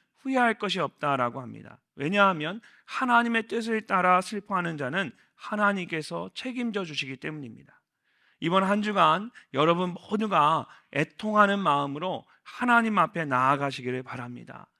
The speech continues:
세상 사람들을 붙잡고 슬퍼하며 눈물 흘리는 것이 아니라 이제는 하나님을 붙잡고 슬퍼하며 눈물 흘리는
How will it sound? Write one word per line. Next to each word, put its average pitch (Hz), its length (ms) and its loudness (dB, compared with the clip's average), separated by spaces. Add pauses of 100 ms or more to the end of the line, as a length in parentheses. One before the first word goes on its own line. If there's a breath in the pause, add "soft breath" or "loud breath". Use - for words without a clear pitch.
(420)
세상 202 320 2
사람들을 190 520 4
붙잡고 165 640 -2
슬퍼하며 160 920 -2
눈물 208 380 2
흘리는 160 320 -4
것이 151 280 -6
아니라 113 460 -10 (460)
이제는 170 460 0 (200 loud breath)
하나님을 226 560 0
붙잡고 170 640 -4
슬퍼하며 147 840 -4
눈물 214 380 0
흘리는 160 460 -6